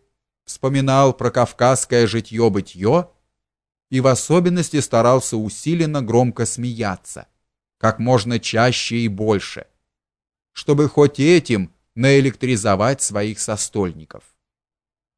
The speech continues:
Сычугов больше всё сопел и основательно прохаживался насчёт напитков, не забывая, впрочем,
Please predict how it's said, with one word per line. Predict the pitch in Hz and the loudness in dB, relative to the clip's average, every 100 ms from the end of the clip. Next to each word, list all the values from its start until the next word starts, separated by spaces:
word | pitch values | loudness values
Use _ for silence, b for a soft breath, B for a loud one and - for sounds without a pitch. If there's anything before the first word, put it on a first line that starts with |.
| _ _ _ _ _ _ _ _ | _ _ _ _ _ _ _ _
Сычугов | - 143 139 - 202 185 185 165 - | -2 0 0 2 4 6 4 4 -4
больше | 98 143 180 - 156 | 0 2 2 0 -2
всё | - 147 | 0 0
сопел | 139 - 117 - 117 143 147 143 _ _ | 2 2 0 0 0 0 0 -6 _ _
и | 110 | 2
основательно | 123 - 113 104 135 170 156 151 | 2 2 -2 2 2 2 0 -2
прохаживался | 123 117 101 107 117 110 110 101 - 107 104 - | 0 0 0 0 0 -2 -8 -10 -8 -8 -8 -8
насчёт | 107 104 - 113 104 | -6 -4 -2 -4 -4
напитков, | 110 110 - 104 - - 64 _ _ _ _ _ _ _ _ | -4 -4 -4 -10 -10 -16 -18 _ _ _ _ _ _ _ _
не | 123 | -4
забывая, | 131 131 127 127 131 | -2 0 2 4 4
впрочем, | 120 117 120 123 127 117 | 2 2 2 2 -2 -6